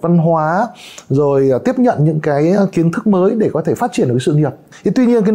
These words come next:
cái sự lo lắng như anh Dương cũng như nhiều phụ huynh ấy,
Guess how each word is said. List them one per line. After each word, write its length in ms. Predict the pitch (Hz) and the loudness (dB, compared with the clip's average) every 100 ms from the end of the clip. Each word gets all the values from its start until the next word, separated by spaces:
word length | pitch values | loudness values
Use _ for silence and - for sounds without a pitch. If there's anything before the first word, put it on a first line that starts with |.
| 208 196 165 175 | 2 2 2 0
cái 120 | 208 196 | 0 0
sự 160 | - | 0
lo 180 | 196 214 | 2 2
lắng 260 | 185 175 220 | 2 2 2
như 80 | |
anh 120 | 208 196 | 2 4
Dương 300 | 214 202 185 | 2 2 0
cũng 160 | 175 208 | 0 2
như 60 | 214 | 2
nhiều 180 | 190 135 | 2 2
phụ 100 | 151 | 2
huynh 140 | 202 | 2
ấy, 120 | 233 | 0